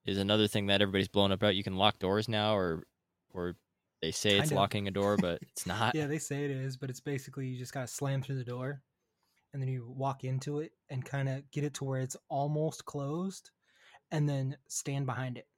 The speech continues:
Speaker 2: So you crouch behind it, and everybody's, like, coming to cho-, come and open up the door, but it can't move because you're standing there, and you can't. You would think that it's closed already, but it's not.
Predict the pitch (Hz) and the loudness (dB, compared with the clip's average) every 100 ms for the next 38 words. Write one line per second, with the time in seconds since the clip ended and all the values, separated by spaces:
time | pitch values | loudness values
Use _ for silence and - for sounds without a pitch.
0 | _ - 139 135 143 139 - 127 135 131 | _ -10 -8 -6 -6 -6 -6 -4 -2 -2
1 | 139 139 156 156 151 139 - _ - _ | -4 -6 -4 -2 -2 -4 -8 _ -20 _
2 | 139 135 - 151 139 - 139 139 _ _ | -10 -6 -4 -2 -2 -4 -6 -6 _ _
3 | _ - 202 165 156 170 165 151 127 127 | _ -6 -2 -2 -2 -6 -4 -6 -8 -10
4 | 147 135 131 _ _ - - - 139 143 | -8 -8 -10 _ _ -20 -20 -6 -6 -2
5 | 170 170 147 156 147 120 127 135 131 - | -4 -2 -2 -2 -2 -4 -6 -4 -6 -6
6 | 139 131 143 151 160 139 131 147 147 - | -4 -4 -4 -4 -4 -6 -4 -4 -4 -6
7 | _ _ _ _ _ _ _ - 160 220 | _ _ _ _ _ _ _ -4 0 0
8 | 214 208 185 147 131 - 151 143 143 131 | 2 2 2 0 -4 -6 -4 -2 0 0
9 | 135 135 127 - 131 127 165 | -2 -4 -6 -6 -6 -4 -6